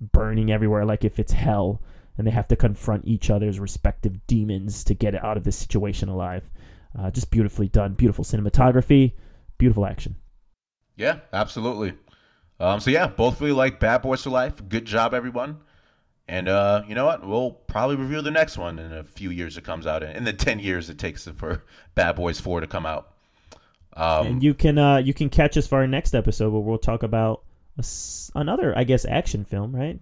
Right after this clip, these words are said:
Speaker 1: Action comic book. Uh, we'll be doing, uh, Birds of Prey. So, uh, stay tuned for that one.
Speaker 2: Yeah, Birds of Prey. Um,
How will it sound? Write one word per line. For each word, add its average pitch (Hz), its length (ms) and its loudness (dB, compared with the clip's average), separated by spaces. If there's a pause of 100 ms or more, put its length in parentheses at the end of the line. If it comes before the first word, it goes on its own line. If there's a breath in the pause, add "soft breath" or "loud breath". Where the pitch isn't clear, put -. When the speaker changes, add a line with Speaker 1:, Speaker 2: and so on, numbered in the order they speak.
(120)
Speaker 1:
Action 135 440 -2
comic 151 280 -2
book. 170 240 -2 (500 soft breath)
Uh, 131 100 2
we'll 160 80 4
be 170 100 2
doing, 170 300 4
uh, 156 160 6
Birds 175 240 4
of - 80 -6
Prey. 135 300 2 (680)
So, 104 300 0
uh, 107 180 2
stay 139 240 2
tuned 139 340 4
for 123 120 2
that 123 220 0
one. - 200 -8 (440)
Speaker 2:
Yeah, 147 220 2
Birds 104 340 -6
of - 80 -12
Prey. 107 280 -2 (600 loud breath)
Um, 90 340 4